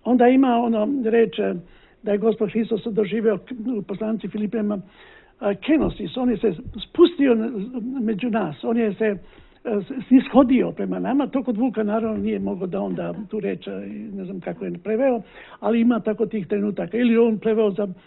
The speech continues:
Speaker 1: za crkvu da je crkva stup i tvrđa istine. Međutim, danas niko ne kaže tvrđa, ne, svi kažemo danas stup i tvrđava istine i tako
Speaker 2: Da.
Speaker 1: dalje i tako dalje.
Speaker 2: Da.
Speaker 1: Međutim, kod Vuka je bilo isto nezgodno što on govori, recimo, a, ikona zveri,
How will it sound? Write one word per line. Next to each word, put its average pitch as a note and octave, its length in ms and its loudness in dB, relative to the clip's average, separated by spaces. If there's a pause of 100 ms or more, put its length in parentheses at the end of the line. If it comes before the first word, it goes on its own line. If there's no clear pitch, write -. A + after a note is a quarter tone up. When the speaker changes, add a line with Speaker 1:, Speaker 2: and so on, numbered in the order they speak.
(380)
Speaker 1:
za G#3 160 -4
crkvu A3+ 360 0
da G3+ 100 0
je G#3 80 0
crkva G#3+ 420 -2 (640)
stup A#3+ 240 4
i A3 80 4
tvrđa G#3 420 2
istine. F3+ 500 -6
Međutim, G#3+ 560 -6
danas G#3+ 300 -2
niko G#3+ 220 -4
ne G#3+ 100 -2
kaže G#3 260 -2
tvrđa, A3 360 0
ne, G3 220 -2 (240)
svi G#3 120 -8
kažemo G#3 360 -4
danas G3+ 260 -4 (100)
stup A3 240 -4
i G#3 100 -2
tvrđava G3+ 420 2
istine F3+ 320 -6
i F#3 40 -4
tako F#3 220 -6
Speaker 2:
Da. - 60 -8
Speaker 1:
dalje F2 220 -4
i F3 40 -8
tako F2 240 -12
dalje. E3 260 -10
Speaker 2:
Da. - 40 -16 (540)
Speaker 1:
Međutim, A3+ 260 -2
kod A#3 140 -2
Vuka B3 220 0
je A3+ 60 2
bilo A#3 200 0
isto A3 180 -2
nezgodno G3+ 400 -2
što G#3 160 -4
on G#3+ 80 -2
govori, G3 340 0
recimo, G3 400 -4 (520)
a, C4 220 -4
ikona G#3 440 2
zveri, F#3+ 580 4